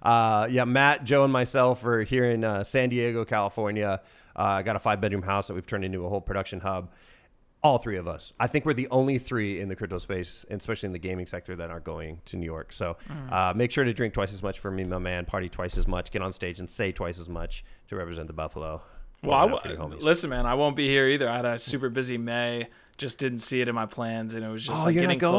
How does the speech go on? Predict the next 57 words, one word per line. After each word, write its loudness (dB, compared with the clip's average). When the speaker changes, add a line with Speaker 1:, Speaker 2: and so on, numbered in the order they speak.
Speaker 1:
going? -2
Speaker 2:
it 2
was 8
getting 6
closer 4
and -2
closer, 2
and -2
I -2
was -2
like, -2
Speaker 1:
Oh. -12
Speaker 2:
"I'm 0
all -10
right." -12
Speaker 1:
Okay. 4
Speaker 2:
Which, 8
Speaker 1:
So 0
you 4
can -2
Speaker 2:
I -4
mean, 0
maybe 8
we 10
made 8
the 2
right 6
choice. 6
I 6
don't 6
know 6
what 6
N 4
F 0
T 2
N 2
Y 4
C -2
is -2
looking -2
like, -2
uh, -2
Speaker 1:
Right? 6
Speaker 2:
now, 4
the, -2
the -4
old, 0
the 0
old 0
job 0
fair -2
that's -8
Speaker 1:
It's -14
gonna 2
Speaker 2:
gonna -6
Speaker 1:
be 6
like 2